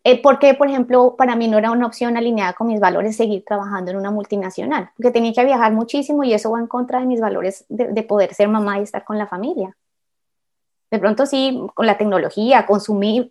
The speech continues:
consumible también, único, ¿no? Industria en crecimiento también. Bueno, que después, uh, es-, después Motorola quebró y terminaron comprándola y todo, pero en su momento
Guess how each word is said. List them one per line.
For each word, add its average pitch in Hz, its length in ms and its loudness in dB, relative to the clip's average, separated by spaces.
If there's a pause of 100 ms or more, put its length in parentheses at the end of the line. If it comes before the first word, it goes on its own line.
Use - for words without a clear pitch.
(120)
consumible 262 600 2
también, 214 380 0
único, 233 600 2 (420)
¿no? 214 340 -4 (400)
Industria 240 360 6
en 247 60 4
crecimiento 254 520 2
también. 208 520 0 (100)
Bueno, 247 240 6
que 220 160 8
después, 214 340 6
uh, 254 180 -2 (160)
es-, 208 200 4
después 208 300 2
Motorola 208 500 2
quebró 214 480 6
y 202 220 2
terminaron 190 480 0
comprándola 202 560 0
y 196 40 -2
todo, 220 280 4
pero 214 160 6
en 233 60 2
su 233 100 4
momento 247 560 2